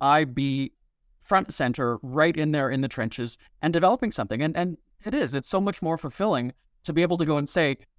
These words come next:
"Hey, we hit six hundred, uh, or sorry, six, six figures in sales and not spending a penny on advertising. We're not giving our money to anybody else. We are doing it." And that's,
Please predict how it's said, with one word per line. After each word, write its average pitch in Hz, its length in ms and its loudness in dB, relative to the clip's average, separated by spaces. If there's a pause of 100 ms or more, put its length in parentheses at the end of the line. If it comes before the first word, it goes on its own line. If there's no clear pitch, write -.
"Hey, 185 200 2
we 180 360 0
hit 196 260 0
six - 220 -4
hundred, 160 260 0 (300)
uh, 131 180 0
or 143 80 -2
sorry, 143 240 0
six, - 260 -6
six - 220 -4
figures 151 460 0
in 139 180 -2
sales 156 460 2 (420)
and 151 100 0
not 175 280 4
spending 175 400 2
a 139 40 2
penny 175 340 -2
on 156 120 4
advertising. 160 380 0
We're 180 80 2
not 220 180 0
giving 160 260 -2
our 143 160 4
money 147 260 2
to - 200 -6
anybody 135 380 0
else. 151 440 2
We 165 300 -2
are 156 100 2
doing 101 280 -6
it." - 80 -20 (320)
And 170 160 0
that's, 214 340 0